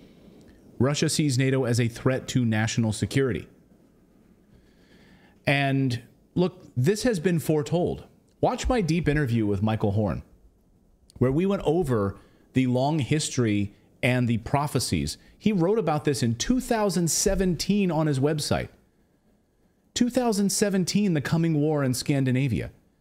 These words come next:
and lays out exactly what's going to happen.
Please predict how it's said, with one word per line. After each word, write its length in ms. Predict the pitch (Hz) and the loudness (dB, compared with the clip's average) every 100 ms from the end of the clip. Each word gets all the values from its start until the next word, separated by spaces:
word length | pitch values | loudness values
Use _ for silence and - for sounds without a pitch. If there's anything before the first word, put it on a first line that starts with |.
| _ _ _ | _ _ _
and 160 | 131 135 | -2 0
lays 320 | 135 170 170 | 2 0 0
out 140 | 160 | 0
exactly 580 | 160 123 - 147 - 175 | 0 0 0 0 0 0
what's 200 | 143 147 | 0 0
going 200 | 156 147 | 0 0
to 60 | 131 | 2
happen. 380 | 131 151 - | 0 0 -4